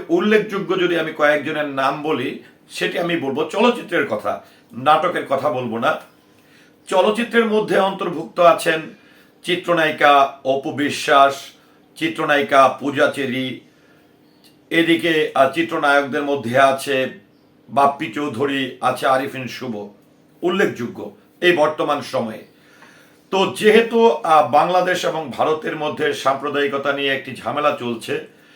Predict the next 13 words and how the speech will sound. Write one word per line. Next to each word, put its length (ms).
এবং, 360
আহ, 220
ভারত 300
বলছে 400
বাংলাদেশে 560
সংখ্যালঘুদের 680
উপর 360
নির্যাতন 500
হচ্ছে, 360
হামলা 400
হচ্ছে, 340
অবিচার 640
হচ্ছে, 360